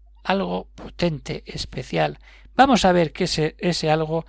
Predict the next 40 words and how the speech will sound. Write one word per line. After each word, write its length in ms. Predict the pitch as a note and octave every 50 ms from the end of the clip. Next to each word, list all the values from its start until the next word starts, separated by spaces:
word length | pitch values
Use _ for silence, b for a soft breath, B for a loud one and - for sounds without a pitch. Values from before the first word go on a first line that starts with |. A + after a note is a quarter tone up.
| b b b b
que 140 | - - C#3
siente, 420 | - G3 G3+ F#3 D3+ - - -
pero 240 | - - C3+ A#2+ C3+
antes 260 | E3 F3 G3+ G3 - -
hay 80 | G3+
que 120 | - F#3+ F#3+
ver 220 | A3+ A#3 A3 F#3+
qué 240 | - - - C4 A#3+
hace 280 | G#3+ F#3 - - F3+
Santa 460 | D#3 - D#3+ D#3+ E3 E3 D#3+ - F#3+ G#3
Ana, 240 | G#3+ A3+ B3 C4 B B B B B
y 100 | B -
en 120 | F3 F#3 G#3+
ese 180 | F#3 - G#3
proceso 460 | G3 - G3 F#3 F3+ A3 G3+ - F#3+
de 100 | F#3 F3+
ofrenda 640 | F3+ E3 - - A3+ B3 A#3+ A3 G#3+ A3 A#3 C4 B3+ B B B B B
es 280 | B - G#3 A3+ G#3 -
donde 440 | - F3+ A3 B3 B3 A#3 G#3 G#3+ G#3
Simeón 520 | F#3 - F#3+ E3+ E3 E3 F3+ F#3+ G3 F3+ F3
ve 240 | F3 F#3 G3 F#3+ - -
ese 420 | F3 D3+ - - F3 E3+ F#3 - -
algo 420 | - D3+ D3+ D#3 E3 E3 E3 E3+ -
y 140 | G#3 D#3
siente 480 | - - G#3+ A#3 A3 G3+ F3+ - E3 D#3
algo, 180 | D3 D3 E3+ F3
porque 240 | - D#3+ D3 -
lo 120 | D3 D3 C#3+
que 100 | - C#3+
se 160 | - D#3+ D#3+
ve 120 | F3+ F#3+
luego 380 | F3+ F3 F3 F3 E3+ F3+ F3+ - -
es 180 | G3+ G#3 G3+
sobre 500 | - - - B3 B3+ A3 G3 F3+ F#3+ F#3+ B B B B B B B B
Ana 380 | B - F#3 F#3+ F#3 F#3 F#3+ G3
y 140 | - F3+ D#3
sobre 480 | - - D#3+ D#3 D#3+ D#3+ E3 F3 - -
la 160 | - D3 B2
Virgen 400 | B2+ D3 D#3 - - - D#3 D#3
Santísima. 760 | D#3+ - - C#3+ C3 A#2+ - - - - - - - - -